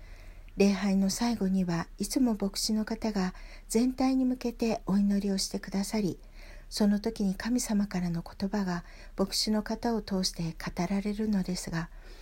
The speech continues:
その時にこのように言葉が語られていきました。もうダメだと思った人がいます。これは思い違いです。もうダメではありません。主に委ねて進んでいく時に、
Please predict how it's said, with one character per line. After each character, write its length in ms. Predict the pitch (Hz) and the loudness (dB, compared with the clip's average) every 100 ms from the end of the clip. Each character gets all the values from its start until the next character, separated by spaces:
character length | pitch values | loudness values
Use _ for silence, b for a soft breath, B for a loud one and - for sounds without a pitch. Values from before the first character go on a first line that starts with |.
| B | B
そ 160 | - 247 | 0 2
の 120 | 254 | 4
時 280 | 262 277 233 | 2 0 2
に 180 | 202 175 | 2 0
こ 140 | - 208 | 0 2
の 140 | 240 | 4
よ 120 | 285 | 6
う 40 | 311 | 6
に 280 | 226 165 - - - | 4 0 -4 -10 -4
言 200 | - 190 | -2 0
葉 120 | 202 | 0
が 120 | 175 | -2
語 140 | - 147 170 | -4 -6 -2
ら 140 | 185 | 0
れ 100 | 196 | 0
て 120 | - | 0
い 80 | 208 | -2
き 120 | 208 | 0
ま 120 | 214 220 | 0 0
し 120 | - | -2
た。 180 | 160 - - - - B B B B B B - | -6 -6 -14 -16 -16 B B B B B B 2
も 200 | 240 294 | 6 6
う 60 | 254 | 6
ダ 160 | 202 | 4
メ 120 | 233 311 | 4 6
だ 160 | 330 | 4
と 120 | 311 | 4
思 180 | 185 190 | 2 2
っ 20 | |
た 160 | 208 170 | 2 -2
人 240 | 160 - | -2 -2
が 100 | 185 | 0
い 100 | 165 | 0
ま 180 | 156 160 | -2 -4
す。 220 | - - b b b b b | -4 -8 b b b b b
こ 120 | - | 2
れ 120 | 190 | 2
は 180 | 190 185 | 4 2
思 240 | 165 160 208 | 2 2 2
い 40 | |
違 380 | 214 233 214 214 | 2 0 2 2
い 20 | |
で 160 | 202 190 | 2 2
す。 220 | - - b b b - | -2 -14 b b b 4
も 220 | 269 254 | 6 6
う 40 | |
ダ 160 | 214 208 | 6 4
メ 140 | 240 | 4
で 120 | 262 220 | 4 2
は 120 | 175 | 2
あ 80 | 165 | 0
り 80 | |
ま 160 | 175 190 | 0 2
せ 200 | - 202 | 2 2
ん。 80 | 180 - - B B B | 0 -4 -16 B B B
主 180 | - 269 | 0 4
に 140 | 254 | 6
委 100 | 226 220 254 | 6 4 2
ね 140 | 269 | 2
て 120 | 262 | 0
進 420 | 208 - 202 233 233 | -2 0 0 0 2
ん 60 | |
で 100 | 240 | 2
い 60 | 247 | 0
く 100 | - | 0
時 260 | 254 - | -4 0
に、 260 | 208 190 190 | 2 2 0